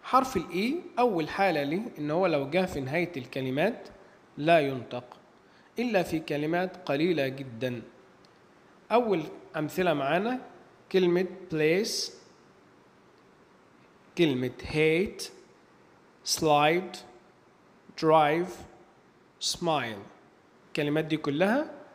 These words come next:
جه حرف الإي في نهاية الكلمات وبالتالي لم ينطق. طيب إيه الحالات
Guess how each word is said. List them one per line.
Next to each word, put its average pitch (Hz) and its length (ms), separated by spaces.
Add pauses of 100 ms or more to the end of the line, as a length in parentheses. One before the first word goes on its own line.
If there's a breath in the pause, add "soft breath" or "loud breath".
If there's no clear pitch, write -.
(200)
جه 175 180
حرف 170 380
الإي 151 320
في 147 160
نهاية 147 380
الكلمات 185 540 (420 loud breath)
وبالتالي 165 720 (380)
لم 160 260
ينطق. 123 480 (520 loud breath)
طيب 147 180
إيه 277 160
الحالات 214 540